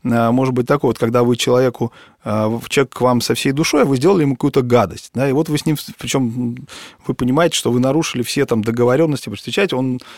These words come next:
там лучезарно улыбается, говорит: «Ой, здравствуй, так рад тебя видеть». Что хочется нормального человека в этот момент?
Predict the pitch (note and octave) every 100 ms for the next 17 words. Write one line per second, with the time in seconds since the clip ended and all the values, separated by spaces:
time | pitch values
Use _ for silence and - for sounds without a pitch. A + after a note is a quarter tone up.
0 | - - A2+ B2 B2+ C#3 C3 B2 C3+ C#3
1 | F3+ B2+ A2+ G#2+ D#3 B2 C3 C#3 - C#3+
2 | - C3 - B2+ G3 C#3 - G3+ - -
3 | - - A#2+ B2 A#2+ G#2+ - A2 G2 -
4 | A2+ A2+ E2+